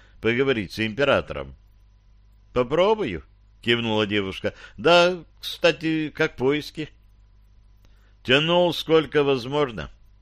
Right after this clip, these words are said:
но вчера прошла команда на захват семьи Курозаки, причем якобы лично от твоего отца, не минуя меня. Похоже, я совсем впал в немилость, хотя приказа об отставке не получал, так что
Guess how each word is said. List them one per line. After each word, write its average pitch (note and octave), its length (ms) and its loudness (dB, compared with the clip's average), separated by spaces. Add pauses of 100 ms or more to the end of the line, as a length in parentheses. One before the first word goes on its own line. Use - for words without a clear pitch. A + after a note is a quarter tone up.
(100)
но G2+ 160 -4
вчера B2 320 2
прошла A#2+ 400 -2
команда A#2 640 -4 (320)
на A2 220 -4
захват A2 420 0
семьи A2 400 -4
Курозаки, G#2+ 800 -4 (240)
причем A2+ 400 -2
якобы A2 580 0
лично G2 560 -8
от - 280 -10
твоего F2+ 440 -2
отца, D3+ 480 -2 (680)
не A2 180 -2
минуя G#2 520 -2
меня. C3+ 520 -4 (880)
Похоже, A2+ 460 2
я A2 360 4
совсем A#2 480 -4
впал A#2+ 380 0
в G2+ 80 -4
немилость, A2 680 -6 (320)
хотя G#2+ 380 0
приказа G#2+ 500 0
об F#2+ 100 -2
отставке A2 640 -2
не G2 140 -6
получал, F#2 580 -2
так F#2 240 -4
что G2 400 -6